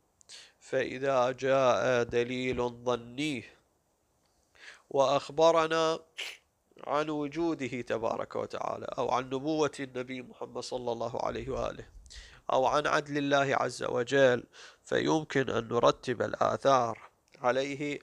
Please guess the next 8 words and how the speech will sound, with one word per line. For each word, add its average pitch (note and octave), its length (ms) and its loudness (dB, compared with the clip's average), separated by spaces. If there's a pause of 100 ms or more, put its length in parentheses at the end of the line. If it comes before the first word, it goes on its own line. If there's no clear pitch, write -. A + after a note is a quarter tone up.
أم C3+ 160 -2
لا؟ A2+ 480 2 (520)
المصنف G#2+ 1040 -4 (1040)
قال: C#3 460 4 (680)
"لا B2 380 4
يمكن B2+ 760 -4 (340)
التعبد B2 960 0 (460)
بالظن A#2 760 2